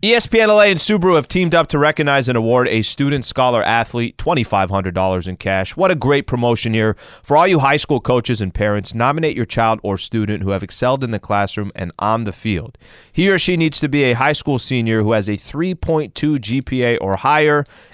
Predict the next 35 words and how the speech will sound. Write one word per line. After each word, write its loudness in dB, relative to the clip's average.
and 2
play 4
in 0
a 0
sport. 0
Go 4
to 0
E 2
S -2
P 0
N 2
L 0
A 2
dot 0
com. 0
That's -4
E -2
S -2
P -4
N -2
L 0
A 2
dot 2
com 0
to 2
make 2
your 2
nomination 0
today. 2
Love, 2
it's -4
what 0
makes -2
Subaru, 0
Subaru. -6